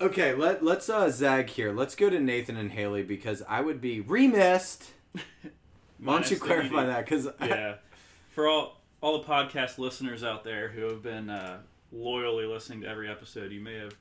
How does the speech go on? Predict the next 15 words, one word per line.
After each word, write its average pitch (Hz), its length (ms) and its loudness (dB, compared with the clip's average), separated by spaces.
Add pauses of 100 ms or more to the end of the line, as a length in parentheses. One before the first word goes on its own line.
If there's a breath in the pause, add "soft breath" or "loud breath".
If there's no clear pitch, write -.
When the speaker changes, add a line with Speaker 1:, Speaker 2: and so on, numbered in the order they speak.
(160)
Speaker 2:
heard 104 280 -10
B 110 140 -10
D 110 80 -10
use 110 240 -12
the 107 80 -10
term 107 400 -14 (320 soft breath)
"remissed" 113 760 -12 (160)
about, 117 460 -8 (500)
I 110 40 -12
don't 104 140 -12
know, 95 140 -12 (100)
fifteen 120 440 -12
times 127 420 -12
by 143 220 -14
now. 151 240 -10